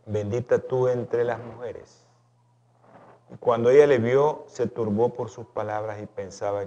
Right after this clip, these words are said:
qué salutación sería esta. Entonces el ángel le dijo, 'María, no temas, porque has hallado gracia delante de Dios.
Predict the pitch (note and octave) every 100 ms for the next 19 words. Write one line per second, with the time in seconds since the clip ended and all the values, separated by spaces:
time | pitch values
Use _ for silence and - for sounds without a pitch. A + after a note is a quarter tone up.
0 | - G2+ G#2 - _ _ _ _ _ _
1 | _ - G#2+ G2+ G2+ F#2 - G#2 G2 G#2
2 | G#2 G#2 E2+ - _ - - _ _ _
3 | _ _ _ _ _ - A#2+ - D#3 D3
4 | C#3+ C3+ C3+ C3+ C3+ B2 C3+ A#2+ A2 A2
5 | A2+ B2 F#2+ F#2 A2+ A2+ G2+ D#2+ - _
6 | _ - F#2 - F#2 F#2 F#2 _ G2+ F#2+
7 | G2 G2 F#2+ A2+ A2 - F2+ F2+ G2+ G#2
8 | - F2+ E2 D#2+ E2